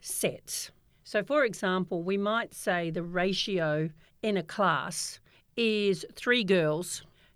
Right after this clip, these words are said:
to five boys. So, therefore, we're saying that for every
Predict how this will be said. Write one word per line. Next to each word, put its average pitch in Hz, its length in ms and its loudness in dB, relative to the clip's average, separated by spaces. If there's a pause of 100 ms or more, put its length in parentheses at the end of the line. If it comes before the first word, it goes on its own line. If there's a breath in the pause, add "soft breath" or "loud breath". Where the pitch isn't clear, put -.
(100)
to 190 800 4
five 170 400 2
boys. 156 460 -6 (320)
So, - 160 -4
therefore, 220 480 4
we're 190 140 0
saying 180 500 0
that 180 180 -4
for 180 200 -2
every 233 420 0